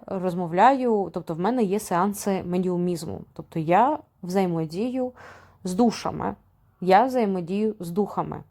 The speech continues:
І я вам можу сказати одне єдине точну історію: що дату можуть, точну дату можуть вам сказати лише, е, душі, лише якісь такі, м, ну, <laughs>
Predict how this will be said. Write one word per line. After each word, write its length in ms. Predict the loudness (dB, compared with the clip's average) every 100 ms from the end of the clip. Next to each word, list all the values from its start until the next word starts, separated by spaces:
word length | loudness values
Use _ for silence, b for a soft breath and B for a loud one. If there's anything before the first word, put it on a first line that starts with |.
| _ b b b b b
І 80 | 4
я 120 | 6
вам 120 | 6
можу 240 | 4 0 -2
сказати 440 | -2 2 4 2
одне 400 | 0 -2 0 0
єдине 580 | 2 0 0 2 0 -4 -4
точну 420 | 0 0 0 -4
історію: 460 | -4 -2 -2 -2 -6 -14 -14
що 340 | 0 2 2
дату 520 | 0 4 4 4 -2 -6 _ _ _
можуть, 580 | 0 2 2 0 -10 -2
точну 380 | 4 4 4 -4
дату 340 | 4 4 4 _ _
можуть 460 | -2 0 0 -4 -2
вам 160 | -2 -2
сказати 600 | -6 2 4 4 0 -10 B B B B 2
лише, 540 | 4 4 2 4 2 b b b b -16 -4
е, 340 | 0 0 0 -2 -6
душі, 500 | 2 2 2 -4 -6 _ _
лише 600 | 0 0 2 4 4 4
якісь 440 | 0 -4 -4 -8 -8
такі, 300 | -10 -10 -12 -10 -10
м, 220 | -8 -6 0
ну, 200 | 0 0 _ _ _ _ 0
<laughs> 280 | 2 2